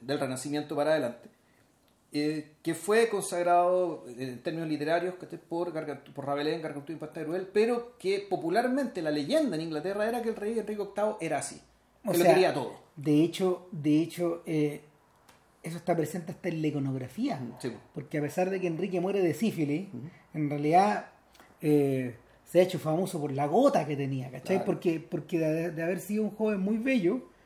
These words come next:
Speaker 2: pelirrojo,
Speaker 1: Ujú.
Speaker 2: weón, galano arriba de su
Speaker 1: Ujú.
Speaker 2: corcel, este, este, este se transforma en una criatura que cuadro tras cuadro va ocupa-, va volviendo,
Speaker 1: Claro.
Speaker 2: va ocupando los bordes, weón, del marco, po, weón.
Speaker 1: Claro, y, y se le,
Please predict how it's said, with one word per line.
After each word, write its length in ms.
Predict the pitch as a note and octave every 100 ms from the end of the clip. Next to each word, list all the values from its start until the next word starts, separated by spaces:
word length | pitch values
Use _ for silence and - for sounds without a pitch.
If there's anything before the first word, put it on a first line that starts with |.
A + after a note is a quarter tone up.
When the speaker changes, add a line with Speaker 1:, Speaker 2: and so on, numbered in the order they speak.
| _ -
Speaker 2:
pelirrojo, 680 | D#3+ D#3+ F#3+ A3+ G#3 F#3
Speaker 1:
Ujú. 140 | F3+ F3
Speaker 2:
weón, 260 | F#3+ F3+ D#3 - - -
galano 480 | D#3+ E3+ G3+ A#3 G#3
arriba 260 | G3 A3
de 80 | G3+
su 100 | G3
Speaker 1:
Ujú. 80 | F3+
Speaker 2:
corcel, 420 | E3+ - G#3 A#3+ - - _ _ _ -
este, 340 | F#3 - G3
este, 300 | F#3+ A#3 -
este 160 | G3 A3+
se 120 | G#3+
transforma 460 | F#3 E3+ G3+ G3+ G3
en 60 | G3
una 180 | F#3+
criatura 540 | F#3 E3+ E3+ G#3+ A#3 A3
que 260 | F3+ D#3 - -
cuadro 360 | G#3 G#3+ A#3 A3+
tras 160 | G#3+
cuadro 600 | - G#3+ A3+ B3 C4 A3+ F3
va 200 | G3+ A3+
ocupa-, 340 | G#3 F#3+ G#3
va 120 | F#3+
volviendo, 440 | G3+ F3+ G3+ A3+ G#3+ F3 C3
Speaker 1:
Claro. 160 | - E3+
Speaker 2:
va 40 | G#3
ocupando 320 | G#3 B3 B3
los 180 | G3 D#3+
bordes, 300 | A3 C#4 C#4+
weón, 200 | C4+ C#4
del 100 | B3+ A#3
marco, 320 | F4+ F#4 G3
po, 80 | D3+
weón. 300 | C#3+ C3+ C3
Speaker 1:
Claro, 280 | F#3 A#3+ D#3+
y, 800 | D3 D3 C#3+ C#3+ C#3+ C#3+ C#3 C3+
y 40 | B2+
se 140 | D#3
le, 240 | C#3+ C#3